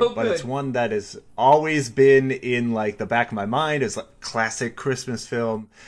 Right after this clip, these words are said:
Speaker 2: and because of this podcast, I finally got around to viewing it.
Speaker 1: Well, you know, I have no nostalgia for it either, because I also had never seen it before, so that kind of <laughs> gets rid of the whole nostalgia point <laughs> of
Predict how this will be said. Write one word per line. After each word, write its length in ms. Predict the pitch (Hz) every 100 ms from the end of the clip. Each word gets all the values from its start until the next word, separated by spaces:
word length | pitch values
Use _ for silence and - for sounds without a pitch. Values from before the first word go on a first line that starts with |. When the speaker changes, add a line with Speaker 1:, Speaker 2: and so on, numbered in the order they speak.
| -
Speaker 2:
and 380 | - 110 113 120
because 260 | 135 185 143
of 60 |
this 120 | 139 131
podcast, 580 | 135 131 127 127 117
I 80 | 98
finally 580 | 92 - 110 117 120 117
got 260 | 110 92 101
around 440 | 92 90 87 85
to 80 | 92
viewing 400 | 85 90 82 80
it. 200 | 78 78 _
Speaker 1:
Well, 520 | - 123 123 135 - - - -
you 160 | 143 143
know, 180 | 147
I 220 | 139 135 151
have 240 | 160 143
no 180 | 139 135
nostalgia 560 | 131 123 - 123 123
for 300 | 123 - 123
it 80 | 117
either, 320 | 135 139 113
because 320 | 120 123 127 110
I 160 | 120
also 320 | 120 135 120 107
had 180 | 107
never 240 | 107 101 104
seen 240 | - 117
it 120 | 107
before, 420 | 110 107 117 110 113
so 220 | - 131
that 200 | 151 160
kind 300 | 185 170 170
of 200 | 165 147
<laughs> 1000 | - 262 - - _ - 277 - 226 220
gets 340 | - - 165 -
rid 180 | 156 180
of 120 | 160
the 140 | 180
whole 220 | 175 170
nostalgia 680 | 170 170 - 170 160 139 123
point 580 | 127 - 127 131 - 214
<laughs> 40 | -
of 240 | 156 -